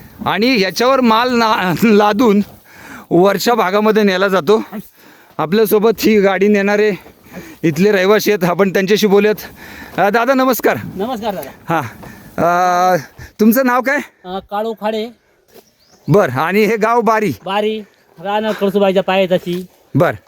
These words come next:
Speaker 1: आता मला सांगा, ही आम्ही हे ब-, गाड्या ज्या बघतो त्या बैलगाड्या बघतो, त्यांना चाक असतं,
Speaker 2: यांना
Speaker 1: पण इथं जर तुमची गाडी बघितली तर हिला चाक नाही, ह्याला काय म्हणतात?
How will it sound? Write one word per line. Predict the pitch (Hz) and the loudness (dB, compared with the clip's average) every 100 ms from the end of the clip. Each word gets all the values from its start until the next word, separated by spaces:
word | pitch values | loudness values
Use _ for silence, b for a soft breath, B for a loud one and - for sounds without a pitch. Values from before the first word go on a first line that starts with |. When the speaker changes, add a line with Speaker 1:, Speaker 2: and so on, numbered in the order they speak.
| b b | b b
Speaker 1:
आता | 151 185 | -4 -2
मला | 254 269 | 0 0
सांगा, | 240 240 | 0 0
ही | 240 254 | 0 0
आम्ही | 240 190 233 | -2 0 2
हे | 240 254 | 2 2
ब-, | 214 | 2
गाड्या | 190 196 214 | 2 0 0
ज्या | 220 | 0
बघतो | 226 208 240 | 0 0 0
त्या | 233 | 0
बैलगाड्या | 208 208 208 196 196 | 2 2 2 0 -2
बघतो, | 175 - 131 B B B - | -2 0 -4 B B B -2
त्यांना | 196 214 | 0 0
चाक | - 240 240 | 0 -2 0
असतं, | 233 - 160 | -2 -2 -2
Speaker 2:
यांना | 123 - 156 190 | -2 -4 -12 0
Speaker 1:
पण | 220 | 2
इथं | 220 247 | 2 0
जर | 247 262 | 0 0
तुमची | 226 226 - 277 269 | 2 2 2 2 2
गाडी | 226 226 262 | 2 0 0
बघितली | 254 247 240 254 | 2 2 2 2
तर | |
हिला | 277 220 294 | 2 2 0
चाक | - - 294 277 | -2 -4 -2 0
नाही, | 269 | 0
ह्याला | 202 269 | 0 -2
काय | - 320 349 | -4 -4 -2
म्हणतात? | 311 190 208 | -2 0 0